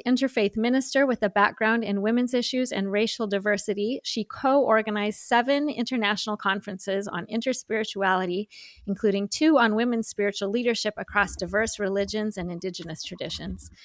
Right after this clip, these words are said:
Cynthia holds an honorary doctorate from the California Institute of Integral Studies, an M A in wellness and gerontology, a master's of divinity, and is certified in Grof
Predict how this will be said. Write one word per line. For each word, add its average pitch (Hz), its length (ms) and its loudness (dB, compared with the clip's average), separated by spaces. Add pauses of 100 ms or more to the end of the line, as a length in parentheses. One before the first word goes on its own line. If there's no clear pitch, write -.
(320)
Cynthia 247 460 2
holds 220 320 2
an 202 100 0
honorary 226 480 4
doctorate 220 520 2
from 208 140 0
the 202 60 -4
California 202 600 -2
Institute 220 640 -2
of 196 180 -4
Integral 208 420 -4
Studies, 208 640 -4 (380)
an 202 80 -4
M 226 260 4
A 226 300 4
in 190 180 0
wellness 208 600 2
and 196 180 0
gerontology, 233 1000 2 (100)
a 202 80 0
master's 190 480 2
of 170 160 -4
divinity, 302 720 2
and 214 140 2
is 208 120 0
certified 240 680 6
in 202 180 0
Grof 196 480 4